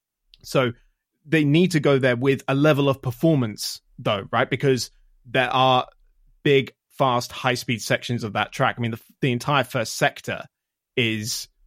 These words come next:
basically one massive, uh, straight with two very high-speed corners in the middle of it, which are basically just lifts in a single-seater,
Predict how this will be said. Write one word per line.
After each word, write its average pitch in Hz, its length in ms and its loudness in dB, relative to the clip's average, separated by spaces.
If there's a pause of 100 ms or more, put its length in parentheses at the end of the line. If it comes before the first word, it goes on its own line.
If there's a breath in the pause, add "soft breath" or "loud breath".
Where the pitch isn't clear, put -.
(360)
basically 143 500 0
one 135 520 0
massive, 123 640 -2 (240)
uh, 107 240 -4
straight 113 560 -2 (140)
with 120 340 -4
two 135 280 0
very 117 680 0
high-speed 120 540 -4
corners 110 540 -2 (300)
in 127 120 2
the 113 60 2
middle 120 220 2
of 101 120 -4
it, 101 120 -4
which 123 140 -4
are 131 60 0
basically 131 440 -2
just - 220 -12
lifts 113 640 -4 (120)
in 120 120 -2
a 107 40 -4
single-seater, 113 720 -6